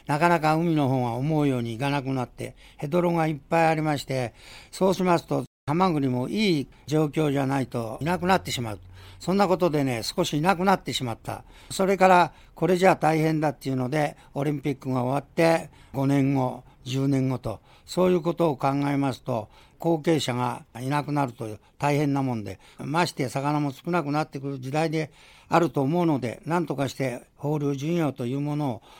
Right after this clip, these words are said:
天然のところに放流しまして、素人ながら、まあ、なんとかしてハマグリを増やしたいと思ってやったら、それが成功しまして、とてもいいハマグリが出来上がった。そういうふうな組合でございます。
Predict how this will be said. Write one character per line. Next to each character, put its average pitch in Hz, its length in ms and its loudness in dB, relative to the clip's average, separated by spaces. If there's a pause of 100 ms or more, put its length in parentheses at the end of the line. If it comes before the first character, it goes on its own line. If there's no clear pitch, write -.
(120)
天 170 240 0
然 180 180 2
の 170 100 0
と 165 120 0
こ 170 100 2
ろ 175 100 4
に 151 200 0 (140)
放 151 240 0
流 143 160 2
し 143 140 -2
ま 151 160 2
し - 80 -8
て、 120 320 -2 (340)
素 196 260 4
人 139 140 0
な 135 240 0
が 123 80 0
ら、 113 160 -6 (160)
ま 143 200 0
あ、 123 40 0
な 156 140 2
ん 170 80 -2
と 165 100 -2
か 135 140 -2
し - 80 -10
て 127 300 -4 (100)
ハ - 120 -12
マ 147 160 0
グ 135 100 -2
リ 123 120 -4
を 110 180 -8
増 139 60 -8
や 151 140 -2
し - 80 -12
た 151 120 -2
い 131 100 -2
と 120 100 -8
思 117 160 -8
っ - 20 -18
て 131 300 -8 (280)
や 131 120 0
っ 120 80 -4
た 135 140 -2
ら、 131 180 0
そ 135 160 -6
れ 139 100 0
が 131 220 -2
成 135 160 -4
功 127 260 -6
し 123 100 -8
ま 123 140 -6
し 107 60 -10
て、 135 300 -4 (280)
と 135 140 -2
て 156 100 2
も 175 220 2
い 170 340 2
い - 60 -8
ハ - 180 -10
マ 131 140 0
グ 120 100 -4
リ 117 100 -6
が 147 200 -4
出 117 180 -8
来 127 80 -8
上 131 140 -2
が 123 80 -6
っ 113 100 -10
た。 - 140 -14 (360)
そ 196 260 4
う 196 40 6
い 208 60 6
う 185 100 6
ふ 190 80 4
う 170 60 2
な 127 180 0
組 123 300 -4
合 117 80 -4
で 113 80 -6
ご 107 100 -10
ざ 104 140 -8
い 98 40 -10
ま 92 120 -12
す。 - 160 -20